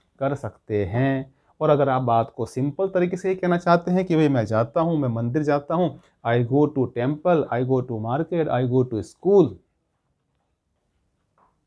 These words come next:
तो ठीक है। लेकिन अगर आप उस पर जोर दें, "I do go to market,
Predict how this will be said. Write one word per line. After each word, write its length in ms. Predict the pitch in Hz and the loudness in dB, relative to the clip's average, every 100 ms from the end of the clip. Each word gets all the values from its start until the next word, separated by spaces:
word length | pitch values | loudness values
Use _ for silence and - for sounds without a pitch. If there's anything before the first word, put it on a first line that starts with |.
| _ _ _ _ _ _ _ _ _ _ _ _ - | _ _ _ _ _ _ _ _ _ _ _ _ -16
तो 60 | 90 | -12
ठीक 300 | - 123 131 | -6 -4 -4
है। 200 | 127 - _ - | -6 -10 _ -2
लेकिन 320 | 139 143 139 | 0 2 -2
अगर 180 | 120 117 | -2 0
आप 220 | 117 110 _ _ _ _ | 0 -4 _ _ _ _
उस 220 | 170 170 - | -6 -6 -6
पर 100 | 117 | -2
जोर 240 | 127 147 | 2 4
दें, 160 | 147 143 _ _ _ _ 123 | 2 -4 _ _ _ _ -2
"I 120 | 120 117 | 0 2
do 140 | 170 208 | 2 4
go 160 | 147 135 123 | 4 2 -2
to 80 | 113 | -6
market, 380 | 98 107 117 | -6 -6 -8